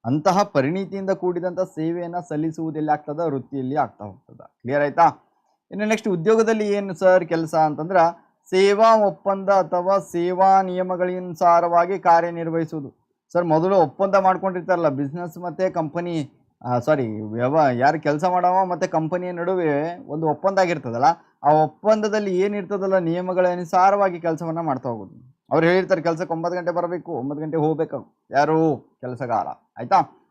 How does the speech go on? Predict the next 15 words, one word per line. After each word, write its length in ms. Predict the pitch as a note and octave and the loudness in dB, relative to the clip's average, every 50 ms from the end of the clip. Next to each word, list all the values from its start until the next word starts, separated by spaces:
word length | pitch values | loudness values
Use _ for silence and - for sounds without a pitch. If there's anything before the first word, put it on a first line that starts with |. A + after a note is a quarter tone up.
| _ _ _ G3+ | _ _ _ -6
So 60 | G3+ | -4
ಈ 140 | G#3 G#3 G3+ | -2 -2 -2
ರೀತಿ 260 | F#3+ G3 E3+ E3 G3+ | -4 -6 -6 -4 -2
ಇರ್ತದ. 500 | G3 F3 D#3+ D#3+ C#3+ A#2 A#2 G2+ - - _ - | 0 0 0 -2 -4 -4 -4 -4 -6 -8 _ -10
ಇದು 100 | D#3+ F#3 | -10 -8
ಸೇವಾ 360 | E3 - D#3 D#3+ E3+ F3 F3 | -6 -6 -6 -2 2 2 2
ಒಪ್ಪಂದ 260 | E3+ E3+ - F3 F3 | 2 2 -4 -6 -6
ಮತ್ತು 240 | E3+ E3+ E3 D#3+ G#3+ | -6 -8 -8 -8 -8
ನಿಯಮಗಳಿಗನುಸಾರವಾಗಿ 1200 | G3 E3+ D#3 E3 E3+ E3+ E3 D#3 E3 D#3+ D#3 C#3+ - D#3 D3 C#3+ D3 D3 D3 C#3+ E3 A3+ A3 G3 - _ _ _ _ _ _ _ | -8 -6 -6 -6 -6 -8 -8 -6 -6 -6 -6 -6 -4 -4 -4 -4 -4 -4 -4 -4 -4 -4 -6 -6 -8 _ _ _ _ _ _ _
ಕಾರ್ಯವನ್ನ 460 | - C#3 D3+ D#3 E3 D#3+ D3+ C#3+ D3 D#3 | 2 2 4 4 2 0 -2 -2 -2 -4
ಮಾಡುವಂಥದ್ದು 600 | D#3 C#3+ C3 B2+ C3+ C#3 C3+ C3 A#2 B2+ B2+ B2 | -4 -2 -2 -2 -2 -4 -6 -6 -6 -8 -8 -6
ಎಲ್ಲಿ 140 | C3 B2+ B2 | -6 -6 -6
ಆಗಿರ್ತದ? 360 | A#2+ A#2+ A#2+ A2+ A2+ A#2+ A#2 C#3+ E3+ G3 - - _ _ _ - | -8 -8 -10 -10 -10 -6 -2 0 0 0 -2 -6 _ _ _ -6
ಉದ್ಯೋಗದಲ್ಲಿ 640 | B2+ B2+ B2 A#2 D#3 E3+ D#3 D3 B2+ B2 A2 A#2 D#3+ | -6 -6 -2 0 0 2 2 2 0 -2 -2 -2 -2
ಇರ್ತದ. 320 | F3+ C3+ - - E2 - | -2 -2 -4 -10 -14 -14